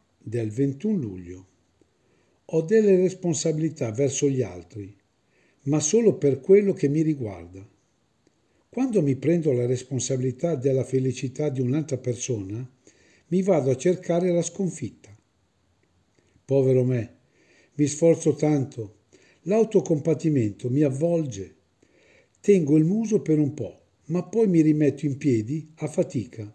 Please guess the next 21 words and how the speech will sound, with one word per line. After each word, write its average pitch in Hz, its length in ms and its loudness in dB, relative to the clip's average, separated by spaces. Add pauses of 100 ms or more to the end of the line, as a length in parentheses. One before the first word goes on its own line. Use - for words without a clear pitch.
(440)
e 165 160 2
mi 165 340 2
immischio 170 580 2
di 156 160 -4
nuovo 127 520 -4
nella 190 300 -2
loro 185 280 0
vita. 123 400 -6 (960)
Solo 247 340 0
quando 196 320 2
vedo 185 300 4
che - 160 0
sono 180 280 2
eccessivamente 165 840 0
coinvolto 151 840 0 (280)
nella 147 300 4
vita 165 320 0
dei 147 120 4
miei 165 200 2
familiari, 147 840 -2 (300)
soffocandoli 143 1120 0